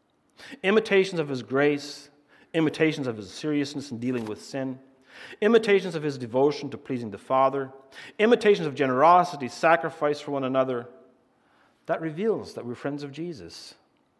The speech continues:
Our lives are a message.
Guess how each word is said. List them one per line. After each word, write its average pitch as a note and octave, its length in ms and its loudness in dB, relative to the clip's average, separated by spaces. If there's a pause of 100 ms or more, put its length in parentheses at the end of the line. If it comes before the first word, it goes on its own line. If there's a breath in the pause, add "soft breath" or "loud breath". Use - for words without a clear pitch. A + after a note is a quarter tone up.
(800 loud breath)
Our E3+ 220 10
lives E3 500 6
are C#3+ 180 4
a C3 60 4
message. A#2+ 720 -2